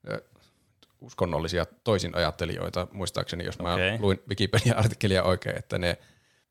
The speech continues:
Speaker 1: ne oli sitä mieltä, että kristiuskossa on turhaa kaikki tommoset, ö, papit ja kirkot ja muut, että se usko tulee sinusta itsestä, että sehän voit i-, uskoa Jumalaa ihan muutenkin. Niin sitten ne oli jotenkin semmosia t-, vapaampia uskojia.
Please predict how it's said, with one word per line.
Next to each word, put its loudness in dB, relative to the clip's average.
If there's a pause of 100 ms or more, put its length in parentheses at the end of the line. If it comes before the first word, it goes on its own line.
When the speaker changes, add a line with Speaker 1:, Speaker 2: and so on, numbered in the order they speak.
(400)
Speaker 1:
ne 0
oli 6
sitä 4
mieltä, 4
että 2 (240)
kristiuskossa 0
on -2
turhaa 2
kaikki -4
tommoset, -4 (260)
ö, -10
papit 2
ja -2
kirkot 0
ja -4
muut, -4
että -8
se -4
usko -2
tulee 2
sinusta -4
itsestä, -6
että -12
sehän -8
voit -10
i-, -8
uskoa -2
Jumalaa 2
ihan -2
muutenkin. -6 (120)
Niin -10
sitten -6 (760)
ne -12
oli -2
jotenkin -4
semmosia -2
t-, -8
vapaampia 2
uskojia. -2